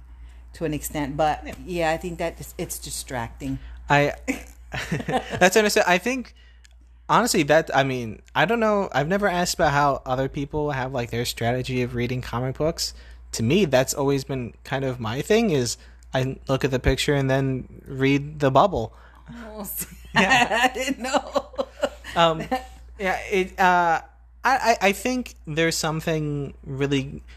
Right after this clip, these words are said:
Speaker 2: if you find yourself reading the, the, looking at the picture before the, um, the, the writing, I think there, it says something about that because, um, I think it's really hard to make a book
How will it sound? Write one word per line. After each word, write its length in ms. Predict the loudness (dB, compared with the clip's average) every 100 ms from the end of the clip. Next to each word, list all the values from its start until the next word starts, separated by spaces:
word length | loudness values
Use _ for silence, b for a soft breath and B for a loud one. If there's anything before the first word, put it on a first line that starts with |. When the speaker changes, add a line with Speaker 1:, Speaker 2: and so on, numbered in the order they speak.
| B B B B B -18 B B B 0
Speaker 2:
if 160 | 2 2
you 120 | 0
find 280 | 4 2 4
yourself 480 | 0 2 0 0
reading 720 | -2 -2 0 -4 -4 -8 -12 -16 -4
the, 260 | 0 0 0
the, 260 | -2 -2
looking 320 | 0 0 0 -2
at 100 | -4
the 60 |
picture 500 | -4 -4 -4 -2 -2 -4
before 680 | -6 -10 -4 0 2 2
the, 600 | 0 -4 -6 -4 -6 -8 -8
um, 460 | -8 -8 -12 -16 -20 -6
the, 240 | 0 2
the 140 | 2 2
writing, 480 | 4 4 2 -4 -10 b b
I 80 | -2
think 320 | 0 -2 -2
there, 120 | -2
it 200 | -2 0
says 220 | 2 2 2
something 320 | -2 -6 -6
about 320 | -6 -6 -8
that 220 | -14 -12
because, 540 | -8 -4 -2 -2 -4 -8 B B B B 2
um, 460 | 4 6 2 -4 -10 -18 -20 -20 -20 -20 -20 -20 -20 -2
I 140 | 2
think 220 | 4 4
it's 180 | 2 2
really 320 | 0 2 4
hard 440 | 2 4 4 4 0
to 100 | -2
make 240 | -2 -2
a 40 | -4
book 440 | -2 -2 -4 -16